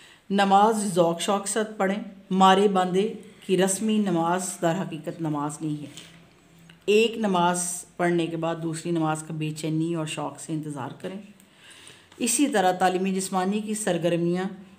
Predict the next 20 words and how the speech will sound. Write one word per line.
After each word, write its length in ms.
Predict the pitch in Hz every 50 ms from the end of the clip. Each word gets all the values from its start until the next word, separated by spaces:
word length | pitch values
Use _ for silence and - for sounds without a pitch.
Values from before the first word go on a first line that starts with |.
| _ _ 185
भी 160 | 196 202 208
जो 120 | 185 196 190
ज़बरदस्ती 640 | 175 170 175 160 170 165 160 170 165 - - 214 214 190
नहीं 240 | 165 156 180 220
करवाई 320 | 214 - 202 185 185 180 175
जा 120 | 165 175 165
सकती, 360 | - - 175 - - 185 185
बल्कि 260 | 175 170 156 160 170
उनमें 380 | - - 202 202 208 214 208 190
भी 120 | 170 170 175
हिस्सा 240 | 185 175 180 175 160
लेने 240 | 160 156 160 160 160
के 140 | 156 - 170
लिए 100 | 170 165
ज़ौक 260 | 156 156 156 156 156
शौक 260 | 156 - 165 151 151 -
का 80 | 156
होना 260 | 151 151 147 147 131 - - - - - _ _ -
ज़रूरी 380 | 151 160 165 156 147 143 147 143
है, 140 | 139 139